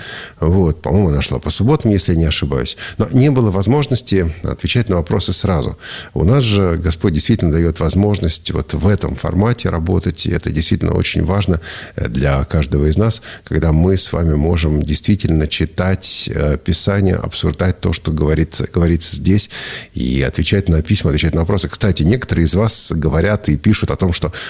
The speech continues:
«ну вот почему не всё читаете, почему не на все коммента-, комментарии, а,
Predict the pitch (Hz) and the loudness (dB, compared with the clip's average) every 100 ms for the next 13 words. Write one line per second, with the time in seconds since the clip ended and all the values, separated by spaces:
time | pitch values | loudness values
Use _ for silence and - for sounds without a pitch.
0 | - - 92 113 104 - - - 98 101 | -12 0 2 4 2 -2 -2 2 2 4
1 | 90 85 - - 107 85 - - 104 87 | 2 0 -2 2 2 2 -4 -2 -2 -2
2 | 98 - 92 78 80 - 87 - 151 156 | -4 0 0 2 0 -2 -4 -2 -2 -2
3 | 82 80 85 82 87 82 80 - - - | -4 0 2 2 2 2 0 -4 -12 -14
4 | - 85 82 80 80 78 80 | -4 0 2 2 2 2 0